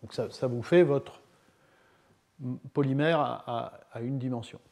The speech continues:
Et puis en plus, la rhodamine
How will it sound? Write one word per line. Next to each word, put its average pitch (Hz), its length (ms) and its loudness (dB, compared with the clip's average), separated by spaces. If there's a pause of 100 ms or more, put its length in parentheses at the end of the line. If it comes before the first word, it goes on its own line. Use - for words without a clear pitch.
(160)
Et 139 80 -4
puis 156 240 2
en 180 140 8
plus, 226 600 6 (400)
la 143 160 0
rhodamine 151 600 4